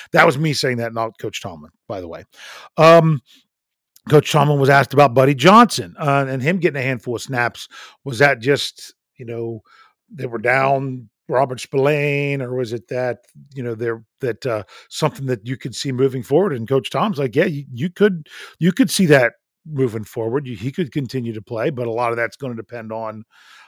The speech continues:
other people and availability and whatnot." So, uh, obviously, I think if, if Robert Spillane is back, I don't know th-, if that's gonna help Buddy Johnson. Maybe he gets a helmet,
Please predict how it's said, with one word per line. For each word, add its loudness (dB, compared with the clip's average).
other -2
people -8
and -2
availability -2
and -8
whatnot." -10
So, -6
uh, -6
obviously, 2
I 2
think -10
if, -10
if -10
Robert -4
Spillane 0
is -6
back, -2
I 0
don't -2
know 0
th-, -14
if -12
that's -6
gonna -8
help -4
Buddy -6
Johnson. -8
Maybe 2
he 2
gets 2
a 2
helmet, 2